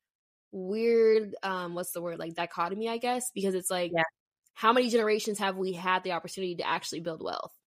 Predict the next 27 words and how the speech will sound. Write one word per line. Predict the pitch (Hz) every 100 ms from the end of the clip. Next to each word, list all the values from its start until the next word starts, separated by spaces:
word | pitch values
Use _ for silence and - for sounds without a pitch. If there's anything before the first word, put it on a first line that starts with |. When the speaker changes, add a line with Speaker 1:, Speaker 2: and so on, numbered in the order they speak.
| _ _ _ _ _ _ _ _ _ _ _ _ _ _ _ _ _ _ _ _ _ -
Speaker 1:
We're, | 190 247 453 -
we're | 214 214 320 554
kinda | - 494 453 -
some | 427 403
of | -
the |
first | 330 359 359 -
trailblazers, | 370 330 247 202 185 180
like, | 185 170 160 - - _ _
as | 233 -
Speaker 2:
That | 170
Speaker 1:
far | 311
as, | 160
Speaker 2:
part. |
Speaker 1:
like, | 233 226
the | 196
modern, | 196 226 233 226 226
like, | 202 190 180 _ _ -
middle | 196 202 196
class | 190 190 180 170
household, | 180 180 - 175 170 165
like, | 165 - _ _ _ -
this | 233
is | 240
probably | 247 233 208
the | 196
first, | - 208 214 - -